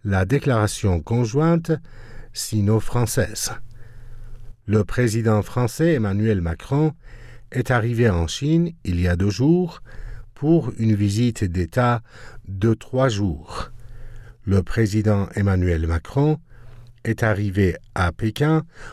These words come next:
pour s'entretenir avec les autorités chinoises des relations bilatérales et des dossiers internationaux. La visite de trois jours du président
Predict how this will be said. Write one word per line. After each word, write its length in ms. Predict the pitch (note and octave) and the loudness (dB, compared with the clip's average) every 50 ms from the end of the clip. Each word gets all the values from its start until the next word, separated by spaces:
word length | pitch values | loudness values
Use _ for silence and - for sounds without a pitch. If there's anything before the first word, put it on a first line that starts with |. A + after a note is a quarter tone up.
| - - | -16 -12
pour 260 | - - C#3 C3 G#2+ - | -4 -2 -2 -2 -2 -2
s'entretenir 920 | - D#3 E3 E3 E3 D3 B2 - B2 G#2+ G#2 A#2 C3 C3+ C3+ A2+ - - - - - - - - - - - - | 0 0 0 0 0 0 0 2 2 2 2 2 2 2 2 0 -2 -8 -18 -18 -16 -16 -16 -16 -16 -18 -16 -6
avec 400 | - G#2+ G2 A#2 A#2+ A2 - G#2+ | -4 -2 2 2 2 2 0 0
les 240 | G2+ F#2+ F#2 F2+ | 0 0 2 2
autorités 540 | C3 B2+ - C3 A2+ A2 G#2 F#2+ - G#2+ F#2 | 0 0 2 2 2 2 0 0 0 -2 -2
chinoises 720 | - - F#2+ E2+ D#2+ E2+ F#2+ B2 C#3 D3+ D#3+ D#3+ D#3 C#3+ - - - - - - - - - - - - - - | 0 -2 -4 -4 -4 -2 0 0 2 2 2 2 0 -4 -4 -6 -14 -16 -14 -14 -14 -16 -16 -18 -18 -18 -10 -2
des 220 | A#2+ A#2 A2+ G#2+ | 2 2 4 4
relations 720 | F#2 D#2 F2 G#2 G#2 G#2 F#2 - - - A2+ G2 E2 D#2 D#2+ | 2 2 0 2 2 2 2 0 -2 0 0 2 2 0 -2
bilatérales 800 | - C3+ D#3 D#3 D3+ C3 - C#3+ C3+ C3 C#3 D#3 D#3+ E3 E3 E3 D#3+ - - - - - - - - - | -2 0 2 2 2 2 0 0 0 0 2 2 4 4 2 2 0 -4 -16 -16 -14 -14 -14 -16 -14 -6
et 120 | - D3+ D#3+ | -2 0 0
des 180 | C3+ B2 A2+ | 2 2 0
dossiers 640 | G2 F2 G#2+ G#2 - - - - C#3+ D3 D#3 D#3 D#3+ - - - - - - - | 0 2 0 0 0 -2 -6 -2 2 4 4 4 2 -2 -16 -20 -20 -18 -8 -4
internationaux. 800 | C3 D3 D3 - D3+ C3+ A#2+ C3+ C3+ B2 - - C#3 A#2 F2 D2+ - - - - - - - - - - - - - - - - - - - - - - - - | 0 0 0 2 2 2 4 2 0 0 0 2 2 2 2 0 -4 -8 -14 -14 -16 -16 -16 -18 -18 -16 -14 -14 -14 -12 -12 -14 -14 -14 -14 -16 -18 -16 -8 -2
La 160 | G#2 G#2+ G#2+ | 2 2 2
visite 720 | F#2 G#2 G#2 G2+ F#2+ B2 A#2+ A#2+ A2+ - - G#2 F#2 F2+ | 2 2 0 2 2 2 2 2 0 -2 -8 -10 -6 2
de 160 | F#2+ G2+ F#2 | 4 4 4
trois 300 | E2+ - - G#2+ G#2 F#2+ | 4 0 0 0 0 0
jours 360 | F2 G#2 C3 D#3 E3+ E3 C#3 | 2 2 4 4 4 4 2
du 140 | F#2+ G#2 G2 | 0 -4 -6
président 640 | - - B2+ B2 G#2+ A2+ A#2 G#2+ A2 G#2+ G#2 G2+ | -4 -2 0 0 0 0 -2 0 2 2 2 0